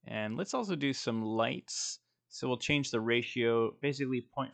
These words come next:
four percent, like, forty percent of these particles are gonna have lights. And, um, we could change some other settings. I won't worry about it too much here. We'll also put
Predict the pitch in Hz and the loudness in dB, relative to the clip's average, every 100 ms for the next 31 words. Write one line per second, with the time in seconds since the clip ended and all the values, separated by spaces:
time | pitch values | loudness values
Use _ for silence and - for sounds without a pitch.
0 | _ 135 127 131 120 - _ _ 120 113 | _ 0 4 4 4 -2 _ _ -8 -6
1 | - 123 117 - - - 123 117 156 156 | -2 0 -2 -8 -14 -6 -4 -2 0 0
2 | 135 131 131 117 113 123 113 117 110 113 | -2 -2 -2 -2 2 2 2 0 -4 -4
3 | 120 113 104 101 82 - - - - _ | -4 0 -2 -4 -10 -12 -12 -12 -14 _
4 | _ _ _ _ _ 120 113 110 107 113 | _ _ _ _ _ -4 -2 -2 -2 0
5 | 107 107 107 - - 117 139 - 127 113 | 0 -2 -6 -12 -12 -6 -4 -2 -2 -2
6 | 120 107 - 110 107 107 - - _ _ | -2 -2 -2 -2 -2 -4 -8 -12 _ _
7 | _ - 110 110 107 - - - 117 107 | _ -2 -2 -2 -2 -6 -8 -4 -2 -2
8 | 104 - - 113 110 107 107 123 143 135 | -4 -6 -2 0 2 2 4 4 2 -2
9 | - 127 117 | -2 0 0